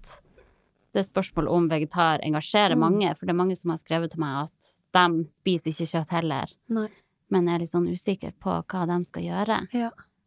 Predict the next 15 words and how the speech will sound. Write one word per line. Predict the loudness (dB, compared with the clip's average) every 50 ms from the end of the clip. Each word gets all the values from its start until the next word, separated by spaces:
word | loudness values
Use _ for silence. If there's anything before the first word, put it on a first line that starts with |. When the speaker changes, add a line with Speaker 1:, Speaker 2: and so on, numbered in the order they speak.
| _ -6
Speaker 1:
Jeg | -6 -4
synes | 0 0 -2 0 4
det | 4 4
er | 4 2
vanskelig | -4 -4 -4 -2 -4 -4 -8 -14 -6 -4 -2 -2 -2 -2 -4 -4
sånn. | -4 -2 0 0 0 -2 -2 _ _ _ _ _ _ _ _ _ _ _ _ _ _ _ _ _ _ _ _ _ _ _ _ -2
Det | 0
er | 0
et | 0 0
vanskelig | 0 -2 -2 0 0 0 2 2
etisk | 2 0 -2 -4 -8 -10 -10 -16 -16 -6
spørsmål. | -4 -4 -4 -4 -4 0 2 4 4 4 2 0 -2 -6 _ _ _ _ _ _ _ _ _ _ _ _ _ -16 -8 -2
Speaker 2:
Ja. | -2 0 0 0 0 -2 -2 -2 -4
Speaker 1:
Og, | -6 -8 _ _ _ _ _ _ _ _ _ _ _ _ _ _ _ _ -20 -20 -20 _ _ _ _ _ _ _ _ _ _ _ -16 -14 -12 -10 -8
altså, | -8 -2 -2 -2